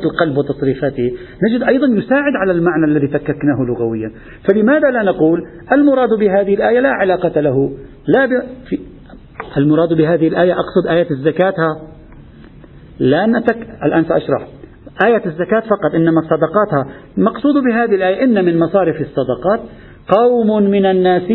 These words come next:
يبذل المال لكي توقع المصالحة بينهم"، وهذا مقصد إسلامي، إيقاع الصلح والوئام بين الناس،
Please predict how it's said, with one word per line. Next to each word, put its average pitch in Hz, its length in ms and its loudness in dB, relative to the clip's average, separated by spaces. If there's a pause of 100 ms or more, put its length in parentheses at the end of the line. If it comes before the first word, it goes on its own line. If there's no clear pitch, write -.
(1080)
يبذل 214 640 2
المال 214 520 2
لكي 208 260 0
توقع 214 340 -2
المصالحة 175 500 0 (140)
بينهم"، 123 460 0
وهذا 175 460 0
مقصد 175 420 -2
إسلامي، 185 520 0
إيقاع 170 420 0
الصلح 185 360 -2
والوئام 180 720 2 (420)
بين 135 200 2
الناس، 117 300 -4